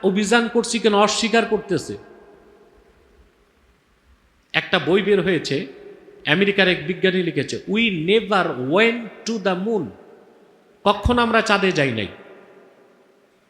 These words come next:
বইটার নামই কি? "We never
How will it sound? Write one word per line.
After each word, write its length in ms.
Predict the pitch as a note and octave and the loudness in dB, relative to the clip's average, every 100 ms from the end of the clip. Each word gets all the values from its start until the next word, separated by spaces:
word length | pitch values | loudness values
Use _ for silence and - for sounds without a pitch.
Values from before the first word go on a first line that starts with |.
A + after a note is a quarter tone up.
| _ _ _ _ _ _ _ | _ _ _ _ _ _ _
বইটার 260 | B2 D#3 F3+ | -8 -2 -2
নামই 340 | F3+ F#3 G3+ | 0 0 0
কি? 260 | G3 D#3+ F#2 - - - - - _ _ _ _ _ B2+ | 0 -2 -4 -10 -20 -20 -20 -20 _ _ _ _ _ -6
"We 80 | |
never 480 | C#3+ C#3 E3 E3+ A3 | -4 0 0 2 0